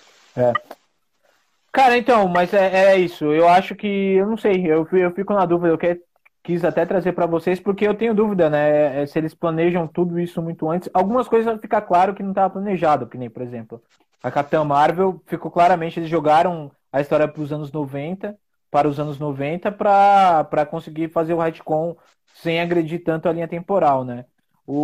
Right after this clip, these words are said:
o, o Loki eu já não sei, eu acho que já tinha a ideia ali do Disney mais e tal, então talvez eles já tivessem ideia, mas eu realmente fico na dúvida. E eu não fui buscar entrevistas pra ver, mas, é bom, a gente tem esse início do Tesseract, né, do, do, do resgatando,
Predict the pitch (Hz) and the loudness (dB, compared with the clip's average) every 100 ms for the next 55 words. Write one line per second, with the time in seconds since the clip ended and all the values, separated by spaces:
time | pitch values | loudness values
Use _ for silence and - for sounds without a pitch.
0 | 151 160 165 226 214 214 214 226 233 240 | -2 -2 2 2 4 2 2 -2 -4 -6
1 | 214 185 180 160 170 - 180 185 175 - | -4 -2 2 2 0 -4 -2 0 0 -4
2 | 196 175 160 156 151 147 143 139 147 131 | -4 0 0 0 -2 -6 -10 -10 -10 -6
3 | 135 170 180 165 151 135 - 147 160 180 | -4 0 0 0 -2 -10 -6 0 2 2
4 | 175 160 165 170 _ 160 156 160 165 165 | 0 -4 -10 -10 _ -2 0 -6 -6 -10
5 | - 165 160 165 170 160 147 151 - _ | -6 -6 -4 -8 -4 -2 -2 -4 -6 _
6 | _ - 170 175 180 - 185 185 185 180 | _ -4 0 0 -2 -4 -8 -6 -2 -2
7 | 143 143 131 120 120 175 202 196 185 185 | -2 -6 -6 -8 -2 0 0 -2 -2 -4
8 | 170 160 147 147 147 - 143 131 170 208 | -4 -4 -6 -8 -12 -6 -4 -2 0 -2
9 | 208 _ _ _ _ - 196 220 214 190 | -6 _ _ _ _ 0 2 2 0 -4
10 | 170 196 135 120 147 151 185 - 202 202 | 0 0 0 -4 -4 -2 -4 -2 -2 -2
11 | 202 208 208 185 185 180 185 180 240 - | -2 -2 -4 -4 -4 0 2 4 2 -2
12 | 170 160 165 143 131 127 127 123 _ - | -2 0 0 -4 -6 -12 -14 -18 _ -6
13 | 143 147 160 - 156 202 190 | -6 2 2 2 0 0 -4